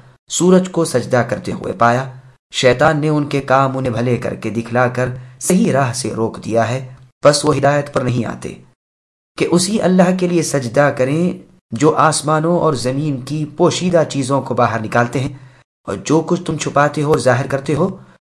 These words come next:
वो सब कुछ जानते हैं। अल्लाह के सिवा कोई माबूद बरहक नहीं, वही आजमत वाले अर्श के मालिक हैं।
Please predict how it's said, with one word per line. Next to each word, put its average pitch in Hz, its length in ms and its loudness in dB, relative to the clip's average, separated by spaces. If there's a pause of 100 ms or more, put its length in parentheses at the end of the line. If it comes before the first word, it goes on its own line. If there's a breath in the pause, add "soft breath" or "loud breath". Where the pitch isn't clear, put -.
(120)
वो 139 220 2
सब - 380 -2
कुछ 196 140 2
जानते 113 360 -4
हैं। - 260 -14 (600)
अल्लाह 156 260 6
के 156 120 -2
सिवा 147 260 2
कोई 147 220 0
माबूद 135 320 2
बरहक 120 300 0
नहीं, 117 380 -4 (380 loud breath)
वही 127 300 2
आजमत 131 560 0
वाले 120 440 0
अर्श 117 280 -2
के 160 220 -6
मालिक 107 400 -4
हैं। - 340 -20